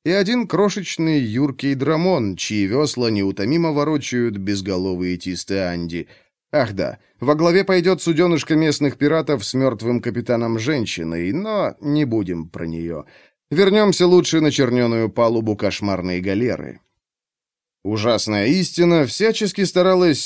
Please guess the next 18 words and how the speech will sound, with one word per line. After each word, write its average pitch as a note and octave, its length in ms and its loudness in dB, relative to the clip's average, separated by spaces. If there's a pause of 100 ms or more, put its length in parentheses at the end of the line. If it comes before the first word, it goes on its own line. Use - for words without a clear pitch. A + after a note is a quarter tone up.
скрыть F#3 340 0
себя E3 420 2
от D3 140 -2
Немандра B2 560 2
Галита A#2 460 0
и F#2+ 240 2
его F#2 200 -2
спутников. E2+ 720 -10 (340)
Отрубленные F#3+ 760 2
головы E3+ 400 4
на D#3 120 4
палубе C3+ 720 2
около A#2 400 2
главной A#2 440 2
мачты E3+ 440 0
заботливо D3 600 0
укрыты B2+ 440 0
брезентом. F2 840 -4